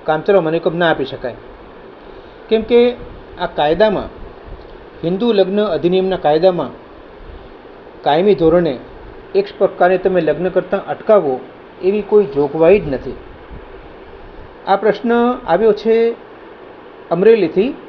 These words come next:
સુધાંશુભાઈનો કે પ્રથમ લગ્નની માહિતી પક્ષકારે છુપાવી હોય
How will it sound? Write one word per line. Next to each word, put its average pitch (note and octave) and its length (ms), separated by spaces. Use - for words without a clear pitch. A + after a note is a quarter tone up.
સુધાંશુભાઈનો E3+ 680
કે G#3 80
પ્રથમ A#3+ 440
લગ્નની G#3+ 600
માહિતી F#3 360
પક્ષકારે F#3 460
છુપાવી F3 420
હોય B2 200